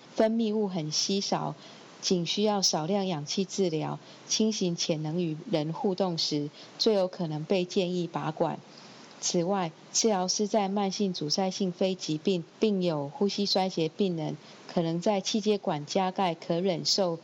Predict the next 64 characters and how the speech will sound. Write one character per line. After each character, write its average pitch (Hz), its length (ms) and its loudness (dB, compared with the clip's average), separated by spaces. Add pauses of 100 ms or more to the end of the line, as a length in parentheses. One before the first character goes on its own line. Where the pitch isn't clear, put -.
超 202 180 2
过 196 220 2
七 - 200 0
十 196 120 0
二 180 140 4
小 151 240 -4
时 151 240 0
建 185 260 2
议 180 180 0
拔 156 200 -2
管。 165 260 0 (320)
治 - 160 2
疗 185 220 2
师 196 260 0
较 196 280 2
医 202 120 2
师 196 480 0
能 180 180 2
在 202 220 2
较 190 220 2
短 151 200 -2
时 165 200 -2
间 180 260 0
内 185 160 2
确 185 260 2
定 180 320 0
移 170 140 0
除 170 240 0
气 190 220 0
切 180 180 2
管 156 240 -2
失 - 240 0
败， 165 300 -2 (340)
分 214 180 4
别 180 200 2
为 160 160 0
二 196 180 2
十 185 140 -2
四 202 180 2
小 156 240 -2
时 156 220 -2
与 151 120 0
九 160 220 0
十 - 160 -2
六 180 160 2
小 147 240 -4
时。 151 340 -2 (520)
两 175 160 2
个 180 120 2
小 180 240 2
组 180 200 0
可 151 200 0
接 185 260 2
受 190 300 0
二 202 160 4
至 202 200 0
五 156 240 0
percent 175 320 2
的 165 120 -2
拔 156 200 -2
管 156 240 -2
失 180 220 2
败 175 240 0
率。 165 240 0